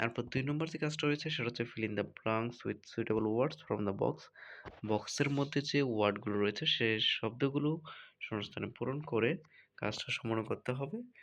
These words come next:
যেখানে কি কি শ-, শব্দগুলো, এখানে কোন কোন জায়গায় শব্দগুলো বসালে মূলত পুরো সেন্টেন্সটা হবে সেটা। তিন নম্বর যে কাজটা রয়েছে সেটা হচ্ছে make five sentence from the following substitution table।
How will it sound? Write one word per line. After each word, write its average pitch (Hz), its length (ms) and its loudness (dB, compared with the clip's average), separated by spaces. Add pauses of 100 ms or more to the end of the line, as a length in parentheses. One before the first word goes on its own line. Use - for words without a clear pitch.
(320)
যেখানে 113 300 2
কি 147 220 0
কি 175 360 2
শ-, - 200 -8
শব্দগুলো, 120 580 4
এখানে 117 200 4
কোন 110 260 -4
কোন 110 260 0
জায়গায় 107 260 2
শব্দগুলো 113 400 -2
বসালে 110 360 -2 (560)
মূলত 107 500 0 (480)
পুরো 107 220 0
সেন্টেন্সটা 117 760 -2
হবে 151 240 -2
সেটা। - 380 -2 (640)
তিন 151 220 2
নম্বর 165 180 2
যে 180 120 -8
কাজটা 165 300 0
রয়েছে 160 180 2
সেটা 147 200 2
হচ্ছে 151 220 0
make 110 100 0
five 113 440 2 (160)
sentence 135 320 0
from 107 340 -2
the 98 100 0
following 104 420 -2
substitution 120 1000 -4 (120)
table। 120 280 -4